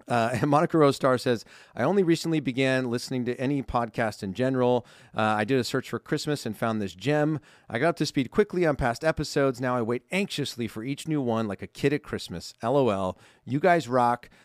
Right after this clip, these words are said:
Thank you so much for giving people like me who, uh, celebrate Christmas from July on a safe space, uh, or safe place to love Christmas without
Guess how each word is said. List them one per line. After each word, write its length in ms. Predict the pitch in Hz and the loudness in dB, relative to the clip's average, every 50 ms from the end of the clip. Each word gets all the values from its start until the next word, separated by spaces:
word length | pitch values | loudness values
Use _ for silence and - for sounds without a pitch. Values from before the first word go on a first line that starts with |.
| _ _ - | _ _ -4
Thank 200 | 123 127 - - | -4 -4 -2 -4
you 60 | 117 | -6
so 300 | - - - - 160 156 | -6 -6 0 2 2 4
much 200 | 151 147 139 - | 4 2 2 0
for 100 | - 127 | -4 -4
giving 260 | 107 131 127 131 127 | -2 -2 0 0 -2
people 280 | - - 127 107 123 123 | -2 -4 -4 -2 -2 0
like 240 | 120 120 123 120 - | 0 -2 -2 -4 -8
me 380 | 120 110 104 101 98 95 92 - _ _ _ _ _ _ - | -12 -12 -12 -12 -14 -14 -16 -18 _ _ _ _ _ _ -4
who, 360 | - 131 123 120 117 113 127 - | 0 2 2 4 4 2 2 2
uh, 240 | 131 123 110 107 107 | 2 4 4 4 2
celebrate 500 | 107 - - 151 143 139 113 123 113 - | 2 2 4 6 6 6 4 4 2 2
Christmas 320 | - - 147 - - 156 - | 0 -2 -2 -2 -2 -4 -4
from 180 | - 156 151 | -4 -4 -2
July 380 | 135 139 139 139 135 139 139 131 | 0 0 2 2 4 2 2 2
on 180 | 117 107 104 | 2 2 0
a 80 | 104 101 | 0 -2
safe 320 | - - - 123 127 131 | -4 -4 -2 -2 -2 -2
space, 540 | - - - - 104 95 92 - - - - - _ - - _ | -4 -6 -6 -4 -4 -4 -6 -8 -10 -10 -12 -14 _ -20 -16 _
uh, 100 | - 107 | -6 -4
or 80 | 107 107 | -4 -2
safe 220 | - - 147 - | -2 -2 -2 0
place 240 | - 123 107 101 - - | 0 0 0 0 -2 -6
to 100 | - 110 | -6 -4
love 260 | 101 107 123 123 - | 0 0 0 0 -2
Christmas 560 | - - 110 - - 98 87 85 - - - | -4 -6 -6 -6 -6 -8 -10 -10 -10 -12 -14
without 440 | - 110 85 - - 92 95 90 87 | -14 -14 -16 -12 -10 -8 -8 -8 -10